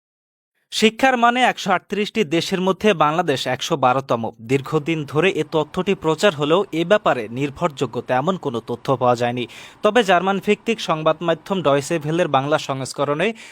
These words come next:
দুই হাজার বাইশ সালে দক্ষিণ এশিয়ায় বাংলাদেশের অবস্থান সবার নিচে শিরোনামে প্রকাশিত একটি প্রতিবেদন খুঁজে পাওয়া যায়। সেখানে বলা হয়, শিক্ষার তিনটি বৈশ্বিক সূচকে বাংলাদেশের অবস্থান, বৈশ্বিক জ্ঞান সূচকে একশো চুয়ান্নটি দেশের মধ্যে একশো বিশতম,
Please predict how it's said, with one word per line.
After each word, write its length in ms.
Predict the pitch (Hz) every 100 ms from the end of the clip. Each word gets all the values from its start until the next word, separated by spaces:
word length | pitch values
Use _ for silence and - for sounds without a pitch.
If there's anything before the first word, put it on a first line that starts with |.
| -
দুই 120 | 147 170
হাজার 220 | 190 190
বাইশ 240 | 160 165 -
সালে 340 | 196 202 214 -
দক্ষিণ 380 | 160 160 214 190
এশিয়ায় 380 | 156 - 185 185
বাংলাদেশের 560 | 139 151 180 165 135
অবস্থান 420 | 131 151 - 185
সবার 360 | 170 - 135 127
নিচে 380 | 127 131 208 240 - - -
শিরোনামে 580 | - 196 220 160 120
প্রকাশিত 600 | 117 156 156 202 - 147
একটি 300 | 135 135 202
প্রতিবেদন 600 | 190 143 135 180 139 120
খুঁজে 280 | 110 135 127
পাওয়া 200 | 120 113
যায়। 180 | 113 120 - - -
সেখানে 360 | - 143 156 147
বলা 200 | 143 151
হয়, 240 | 185 214 - -
শিক্ষার 400 | - 208 202 233 226
তিনটি 320 | 214 202 214 214
বৈশ্বিক 440 | 165 165 - 208
সূচকে 480 | - 180 196 190 202
বাংলাদেশের 600 | 143 139 165 175 - 131
অবস্থান, 500 | 127 143 - 190 220 - - -
বৈশ্বিক 480 | 143 208 - 240 170
জ্ঞান 200 | 175 185
সূচকে 580 | - 208 214 214 220 220
একশো 320 | 160 151 -
চুয়ান্নটি 600 | 175 - 175 185 180 -
দেশের 340 | 127 139 - 170
মধ্যে 320 | 143 143 180
একশো 240 | 127 -
বিশতম, 540 | 131 135 - 151 160